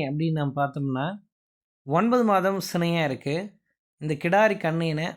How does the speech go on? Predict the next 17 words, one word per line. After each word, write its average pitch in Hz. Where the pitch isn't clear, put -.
பத்து 175
நாட்கள் 175
வரைக்கும் 156
டைம் 139
பிடிக்கும் 127
அப்படின்னு 120
தெரிவிக்கிறாருங்க. 117
தலைச்சனுக்கே 170
ஒரு 143
எட்டு 147
முதல் 147
பத்து 156
லிட்டர் 160
வரையிலும் 143
கறவை 196
கொடுக்கக்கூடிய 151
மாடா 131